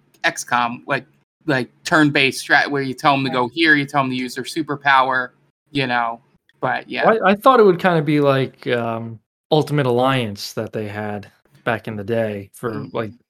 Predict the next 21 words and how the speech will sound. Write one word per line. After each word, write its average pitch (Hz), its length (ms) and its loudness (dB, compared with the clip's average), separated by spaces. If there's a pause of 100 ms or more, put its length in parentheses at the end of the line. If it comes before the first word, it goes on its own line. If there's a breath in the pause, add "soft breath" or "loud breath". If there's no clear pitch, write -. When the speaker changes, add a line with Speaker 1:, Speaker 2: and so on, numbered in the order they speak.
(100)
Speaker 3:
Xbox 117 500 -6
three 110 180 -14
sixty 110 720 -6
and 98 160 -14 (280)
Speaker 1:
Yeah, 156 260 -6
I, - 120 -2 (100)
it, 185 240 -6
it, 185 100 -8 (400)
I 180 120 0
wonder 302 260 2
if 302 80 -2
it'll 254 120 0
be 165 120 0
closer 170 400 0
to 147 140 -10
that, 139 420 2
and 131 260 -4
just 147 220 -6 (360)
people 190 340 -2
were, 147 520 2 (420)
um, 127 640 0